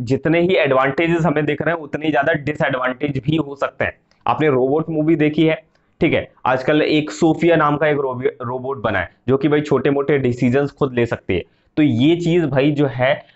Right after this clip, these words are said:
वो एक बहुत बड़ा disadvantage भी कह सकते हैं, disaster हो सकता है। Because अगर in case मान लीजिए कोई ऐसा situation आ गया कि artificial intelligence जो है वो human से ज्यादा powerful हो गया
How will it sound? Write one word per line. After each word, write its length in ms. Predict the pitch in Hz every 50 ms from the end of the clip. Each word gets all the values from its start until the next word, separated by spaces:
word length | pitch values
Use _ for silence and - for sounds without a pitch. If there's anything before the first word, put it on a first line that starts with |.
| _ -
वो 360 | 120 123 123 143 160 175 - -
एक 220 | 139 151 175 160 175 135 101
बहुत 300 | 110 120 151 156 147 120
बड़ा 280 | 107 123 127 139 147 147
disadvantage 760 | 135 131 131 123 - 139 135 127 127 127 127 123 151 143 139
भी 140 | 135 143 135
कह 120 | - 120
सकते 300 | 110 - 107 _ - 117
हैं, 120 | 110 104 - _ - -
disaster 460 | 139 135 127 135 135 139 - - 170
हो 160 | 147 139 127
सकता 280 | 117 127 107 - - 92
है। 120 | 80 - _ _ - _ _ _ - 120
Because 380 | 156 143 143 151 160 165 165 165 _ _ _ - - - -
अगर 320 | 147 156 160 202 202 175 -
in 200 | 160 151 151 151 151 - 165
case 220 | 170 156 - -
मान 200 | 131 127 123 131
लीजिए 220 | 131 131 127 139 143
कोई 240 | - 160 156 156 - 113
ऐसा 260 | 120 131 - 160 156
situation 560 | - 160 139 - - 135 131 - 151 139 - - _ -
आ 120 | 123 123 123
गया 280 | 107 113 110 113 107 98 - - _ _ _ _ -
कि 180 | 143 165 - -
artificial 640 | 120 123 135 139 143 156 143 135 - - 170 165 -
intelligence 880 | - - 139 135 135 135 139 127 131 139 135 123 131 135 147 156 147 131
जो 140 | 131 127 120 110
है 180 | 101 87 - _ _ _ _ _ -
वो 220 | 123 127 151 180 175
human 500 | 143 - - 135 139 151 160 170 175 175
से 120 | 165 175
ज्यादा 260 | 160 151 139 131 139 139
powerful 420 | 135 139 123 120 117 - - 104
हो 120 | 104 98
गया 220 | 95 95 95 90